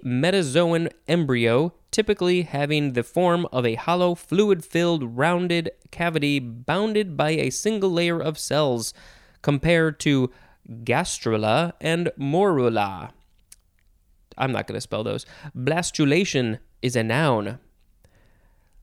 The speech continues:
Um, all right, this is from the Greek blastos, which means bud, more at the suffix blast. Well, why not the prefix blast?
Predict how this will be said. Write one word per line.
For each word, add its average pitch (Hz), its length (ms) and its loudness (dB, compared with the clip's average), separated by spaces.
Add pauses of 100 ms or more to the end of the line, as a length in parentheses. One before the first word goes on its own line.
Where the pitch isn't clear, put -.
(100)
Um, 127 560 0
all 131 120 0
right, 120 240 0
this 156 280 -2
is 156 440 2
from 151 380 0
the 147 160 0
Greek 135 340 0
blastos, 139 680 0
which - 220 -4
means 117 220 -2
bud, 170 400 0 (260)
more 160 300 4
at 131 160 -2
the 127 100 0
suffix - 640 -4 (160)
blast. 117 680 -6 (500)
Well, 127 140 0
why 131 180 0
not 165 180 -4
the 180 80 -2
prefix 277 500 -2
blast? - 580 -12